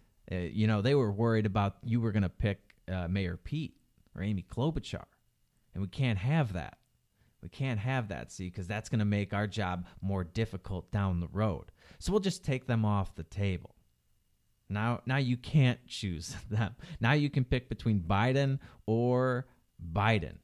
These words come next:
<laughs> All right, so how do you like your choices? How's that for a choice?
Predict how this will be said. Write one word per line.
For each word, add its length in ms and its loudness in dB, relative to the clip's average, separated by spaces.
<laughs> 40 -12
All 160 0
right, 160 -6
so 120 -2
how 120 4
do 80 0
you 60 4
like 220 2
your 60 0
choices? 580 -2
How's 220 0
that 180 2
for 160 0
a 40 -2
choice? 460 -8